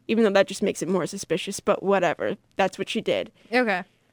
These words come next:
Speaker 1: So
Speaker 2: So he
Speaker 1: then
Speaker 2: was just collateral damage?
Speaker 1: Yes.
Speaker 2: Oh my God.
Speaker 1: So then she was basically, you know, she had to attempt again, so she did eventually kill him, but along the way was trying to kill the reporter because she was on her,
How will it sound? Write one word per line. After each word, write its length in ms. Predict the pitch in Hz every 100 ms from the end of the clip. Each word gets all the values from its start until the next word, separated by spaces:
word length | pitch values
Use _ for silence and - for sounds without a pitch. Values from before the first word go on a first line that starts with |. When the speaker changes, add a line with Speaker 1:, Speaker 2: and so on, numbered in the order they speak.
| _
Speaker 1:
So 180 | - 262
Speaker 2:
So 80 | 240
he 80 | 359
Speaker 1:
then 80 | 415
Speaker 2:
was 100 | 392
just 200 | 392 -
collateral 460 | 339 285 233 202
damage? 520 | 233 370 277 - - 233
Speaker 1:
Yes. 460 | 208 - - -
Speaker 2:
Oh 160 | 220 - -
my 60 | _
God. 80 | - - _
Speaker 1:
So 120 | - 262
then 180 | 262
she 140 | 262 233
was 160 | 240
basically, 840 | 214 226 220 208 208 202 196 190 - _ _ _ _ _ -
you 100 | 208
know, 240 | 156 180 _
she 180 | - 240
had 120 | 214
to 80 | 214
attempt 320 | 190 220 190
again, 340 | 196 254 226 220
so 120 | 220
she 160 | 220
did 200 | 202 214
eventually 400 | 202 202 202 190
kill 220 | 185 202 202
him, 240 | 208 190
but 220 | 190 170
along 320 | 190 202 190 196
the 80 |
way 160 | 196 190
was 160 | 180 -
trying 160 | 214
to 60 | 185
kill 160 | 214
the 80 | 180
reporter 360 | 170 - 185 180
because 240 | 170 185
she 180 | - 185
was 160 | 170 -
on 180 | 180
her, 140 | 175